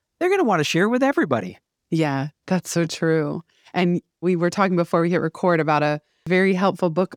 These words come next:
Speaker 2: along these lines called Write Useful Books. So we'll put that in the show notes.
Speaker 1: Yes, that's a great book.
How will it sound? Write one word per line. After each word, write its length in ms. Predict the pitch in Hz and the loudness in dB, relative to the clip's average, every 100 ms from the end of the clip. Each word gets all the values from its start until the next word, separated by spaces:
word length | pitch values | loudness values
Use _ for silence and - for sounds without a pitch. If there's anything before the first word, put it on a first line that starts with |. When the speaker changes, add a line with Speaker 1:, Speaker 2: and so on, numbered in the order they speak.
| - | -2
Speaker 2:
along 320 | 180 196 190 | 2 4 4
these 200 | 180 165 | 2 2
lines 380 | 180 165 156 156 | 0 2 0 0
called 200 | 156 151 | -2 -2
Write 320 | 160 165 151 | 0 0 2
Useful 380 | 165 - 147 143 | -2 -2 -4 0
Books. 360 | 139 - - - | 0 -2 -12 -8
So 200 | - 139 | -6 -4
we'll 120 | 151 | -4
put 200 | - - | -4 -2
that 160 | 139 | -2
in 80 | 147 | -2
the 60 | 139 | -4
show 220 | - 147 | -4 -2
notes. 400 | 139 - - - _ - | -2 -4 -10 -20 _ -6
Speaker 1:
Yes, 260 | 117 104 - | -4 -4 -6
that's 220 | - - | -6 -4
a 40 | |
great 320 | 107 120 131 - | 0 0 0 -2
book. 300 | 107 - | -10 -10